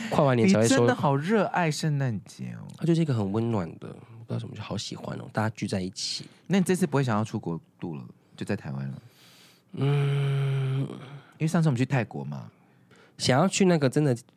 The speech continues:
Speaker 1: 气氛很浓厚的。
Speaker 2: 你说真的有下雪的那种？
Speaker 1: 什么欧洲啊，
Speaker 2: 英国。
Speaker 1: 英国，英国去过了。
Speaker 2: 德国，嗯。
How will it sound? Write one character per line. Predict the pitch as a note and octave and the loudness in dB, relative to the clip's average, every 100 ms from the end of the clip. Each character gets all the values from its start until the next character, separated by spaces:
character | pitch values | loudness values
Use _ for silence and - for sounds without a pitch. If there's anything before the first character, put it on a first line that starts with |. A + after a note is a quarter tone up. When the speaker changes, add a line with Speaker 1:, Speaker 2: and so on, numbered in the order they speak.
| _ _ - | _ _ -6
Speaker 1:
气 | - E3 | 2 2
氛 | C3 D#3 C3 G#2+ - | 4 4 4 2 -4
很 | - G2+ | -2 0
浓 | F#2+ F2+ A2 | 0 0 -2
厚 | C3 G2+ - | 0 0 -2
的。 | - - B2 - _ _ _ - | -10 -12 -14 -20 _ _ _ -12
Speaker 2:
你 | |
说 | A2 | -6
真 | C3+ C#3 C3+ | -2 0 0
的 | |
有 | F#2 | -2
下 | E2 - - | -4 -6 -6
雪 | - E2+ | -8 -10
的 | D2+ | -8
那 | E2 | -6
种？ | E2 | -8
Speaker 1:
什 | |
么 | F#2 F#2+ - | -8 -10 -2
欧 | G#2+ G#2+ G#2+ | 2 2 0
洲 | - G2+ G2 G2 | 0 2 4 2
啊， | F2+ | 2
Speaker 2:
英 | C#3+ D3 D3+ E3 | 0 2 0 -2
国。 | F2 D#2 D#3+ C#3 | -4 -4 -4 -2
Speaker 1:
英 | G#2+ G#2+ | -2 -2
国， | G#2 - - | -4 -8 -6
英 | - F3 | 2 2
国 | C#3+ | 2
去 | B2 - B2+ | 0 -2 -2
过 | - - - | -2 -2 0
了。 | - | 0
Speaker 2:
德 | C3 E3 E3 | 2 0 0
国， | G#2+ E2+ E2 | -6 -6 -4
嗯。 | F2+ F2 E2+ | -6 -6 -8